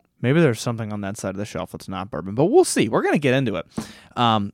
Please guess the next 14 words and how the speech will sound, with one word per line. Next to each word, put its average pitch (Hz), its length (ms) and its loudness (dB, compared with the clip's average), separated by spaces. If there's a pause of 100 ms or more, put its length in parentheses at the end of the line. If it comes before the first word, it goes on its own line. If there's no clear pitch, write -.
(120)
and 139 160 4
I'm 202 60 4
gonna 220 160 0
give 160 180 4
my, 139 240 4
my 104 300 -2
in-depth 131 540 0
opinion 98 420 -4
about 87 300 -2
it. 120 120 -4 (480)
And 123 440 2
that's 156 320 2
gonna 214 180 0
be 208 340 0